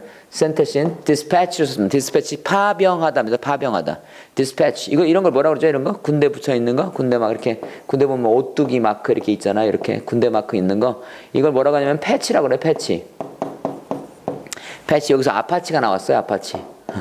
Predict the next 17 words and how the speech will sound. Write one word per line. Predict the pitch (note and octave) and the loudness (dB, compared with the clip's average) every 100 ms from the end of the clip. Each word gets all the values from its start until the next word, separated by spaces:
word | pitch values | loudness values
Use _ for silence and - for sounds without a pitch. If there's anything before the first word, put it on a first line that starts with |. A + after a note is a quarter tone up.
| - - - - - | -12 -10 -10 -10 -4
아파치, | - - B2 - F#2 - - | -4 0 -2 -2 -8 -8 -4
아파치, | G2 C#3 C3 - F#2 - - - - - | -2 -2 -2 -4 -6 -10 -20 -12 -10 -4
아파치 | A#2 D#3 D3+ A2 | -2 -2 -4 -2
누구? | A#2 E3+ F3+ - | 0 0 -2 -8
아파치 | - - C3+ - | -8 -2 -2 0
헬기, | C#3 D3 A#2 G2+ G#2+ - | 2 0 0 -2 -4 -6
아파-, | G#2+ D3 | -2 0
헬기, | D3 D3 - | 0 0 0
아파치 | A#2 D#3 D3 E3 | 0 -2 0 2
헬기 | F#3+ F3 | 2 2
조종사들이 | D3 C#3+ C#3+ C#3 B2+ | 2 2 2 2 4
뭐야? | A#2 C#3 A3 - - | 4 2 0 -10 -4
여기다가 | - B2+ D3 - - - - - - | 0 2 0 -4 -12 -12 -12 -12 -2
패치를 | G#3+ A3 - G3 | 0 0 0 0
붙이고 | D3 - B2+ | 0 0 2
있다. | - | 2
그래서 | A2 A#2 | 0 -2